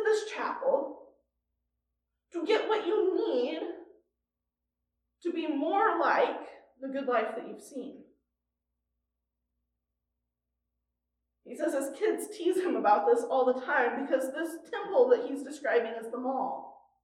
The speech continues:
But we don't typically think about it in religious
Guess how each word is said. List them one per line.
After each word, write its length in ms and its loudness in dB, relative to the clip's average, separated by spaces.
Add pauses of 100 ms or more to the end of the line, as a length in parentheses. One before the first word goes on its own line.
(1800)
But 80 -2
we 80 4
don't 200 6
typically 420 2 (120)
think 240 4
about 320 6
it 300 4 (340)
in 80 -4
religious 640 0